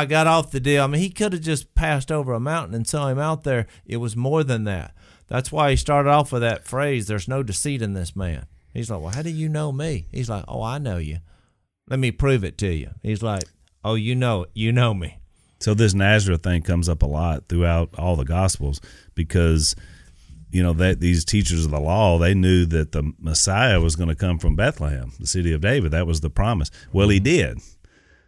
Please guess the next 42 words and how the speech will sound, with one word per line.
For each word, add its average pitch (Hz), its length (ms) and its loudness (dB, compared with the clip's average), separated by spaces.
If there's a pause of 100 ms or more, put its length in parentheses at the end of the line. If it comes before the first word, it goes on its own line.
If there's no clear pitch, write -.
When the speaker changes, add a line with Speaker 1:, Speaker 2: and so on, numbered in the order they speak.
(140)
Speaker 2:
What 95 160 0
they 104 120 4
didn't 104 280 4
know 123 560 4 (100)
is 95 240 4
that 98 240 0 (160)
he 123 140 2
went 123 260 2
there. 123 240 2
He 123 140 6
was 113 140 4
born 110 360 6
there, 65 300 0 (280)
but 107 140 4
Speaker 1:
Yeah. 147 80 4
Speaker 2:
then 139 80 2
he 117 160 4
l-, 110 80 4
grew 101 300 4
up 220 180 2
in 92 100 4
Nazareth. 71 440 2
That's 80 200 2
where 98 120 6
he's 73 120 4
from. 80 440 2
So - 100 -2
it'd 92 100 2
be 113 120 4
like, 107 300 4 (120)
you 98 100 2
know, 92 120 4
you 113 200 4
and 107 100 2
I 117 160 4
were 104 140 4
born 92 300 2
in 76 140 2
Ruston, 90 460 -2 (760)
both 101 240 0
of 50 160 -6
us. - 160 -12